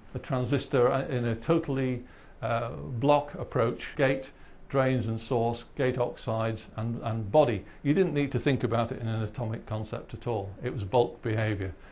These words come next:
Ninety nanometers, and, uh, there's a lot of talk about exactly when it happened, but the changeover was a hun-, ninety or a hundred nanometers,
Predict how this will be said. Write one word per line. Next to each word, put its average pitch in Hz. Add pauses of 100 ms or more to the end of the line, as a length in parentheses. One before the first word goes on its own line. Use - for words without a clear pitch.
(540)
Ninety 202
nanometers, 175
and, 131
uh, 135
there's 135
a 156
lot 165
of 139
talk 135
about 131
exactly 123
when 120
it 123
happened, 127
but 131
the 131
changeover 123
was 117
a 120
hun-, 127
ninety 127
or 117
a 113
hundred 113
nanometers, 113